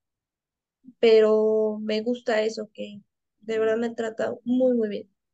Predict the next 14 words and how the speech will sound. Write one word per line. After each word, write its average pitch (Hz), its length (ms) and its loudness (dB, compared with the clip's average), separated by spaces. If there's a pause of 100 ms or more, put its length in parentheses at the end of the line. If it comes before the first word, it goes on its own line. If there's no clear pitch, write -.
Y 220 120 -8
siempre 240 280 4
te, 240 260 2
se 240 140 4
preocupan 247 460 0
mucho 247 320 -4
por 208 180 -10
tu 202 200 -8
estabilidad 202 640 -6
mental, 226 680 -2
por 214 160 -8
cómo 202 160 -10
estás, 214 540 2
por, 196 200 -8